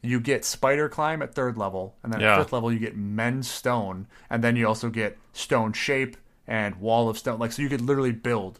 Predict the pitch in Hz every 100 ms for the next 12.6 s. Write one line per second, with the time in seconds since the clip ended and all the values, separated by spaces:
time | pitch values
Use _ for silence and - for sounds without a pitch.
0 | _ - 185 123 127 - 98 131 117 110
1 | - - - 127 123 147 143 120 139 123
2 | 117 117 101 90 - - 123 113 107 98
3 | - _ _ _ _ 110 110 117 120 127
4 | 123 120 117 107 - - - 107 143 160
5 | 156 151 - 151 147 135 - 139 135 127
6 | 127 117 104 104 104 90 - 107 - -
7 | 165 117 98 98 98 120 117 110 120 117
8 | 117 113 104 101 - 98 90 - - _
9 | - 110 101 104 101 92 - 117 - -
10 | - - - _ - - 139 139 120 -
11 | 127 143 113 98 95 95 - - _ -
12 | - - _ 160 202 196